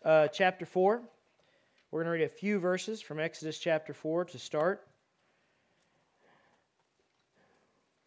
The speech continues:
Then we'll skip ahead a little bit in Exodus. We are gonna be observing the Lord's Supper this morning. I think that this is a relevant passage for that.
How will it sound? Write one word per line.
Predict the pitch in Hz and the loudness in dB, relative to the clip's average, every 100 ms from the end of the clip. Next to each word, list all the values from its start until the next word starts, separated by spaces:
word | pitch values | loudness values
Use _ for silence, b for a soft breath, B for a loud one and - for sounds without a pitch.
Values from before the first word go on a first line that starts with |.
| _ _ _ _ _ _ _ _ | _ _ _ _ _ _ _ _
Then | 135 135 | -14 -10
we'll | 123 | -10
skip | 113 - 156 147 | -10 -8 -6 -6
ahead | 135 147 147 | -2 -2 -2
a | |
little | 147 151 | -2 -2
bit | 147 147 | -2 -2
in | 143 | -4
Exodus. | 143 - 175 190 - _ _ _ _ _ _ _ _ _ _ _ _ _ _ _ _ _ _ _ _ _ _ _ _ _ _ _ _ b b b b b b b b b - | -8 -10 -14 -14 -18 _ _ _ _ _ _ _ _ _ _ _ _ _ _ _ _ _ _ _ _ _ _ _ _ _ _ _ _ b b b b b b b b b -4
We | 151 | 0
are | 165 | 2
gonna | 170 170 | 2 0
be | 156 175 | 0 0
observing | 151 131 170 170 175 156 | 0 0 -2 0 -2 -4
the | |
Lord's | 151 165 165 - | -2 0 -2 -4
Supper | 175 170 170 | -6 -4 -6
this | 170 170 | -6 -8
morning. | 160 156 175 202 147 | -8 -6 -6 -8 -12
I | |
think | - 143 135 | -12 -12 -10
that | 131 123 - | -8 -6 -8
this | 139 135 | -12 -10
is | 139 | -10
a | 127 | -6
relevant | 131 151 160 147 - | -2 0 0 -4 -8
passage | 147 143 135 139 127 | -4 -4 -4 -10 -10
for | - | -10
that. | 127 127 139 | -6 -6 -6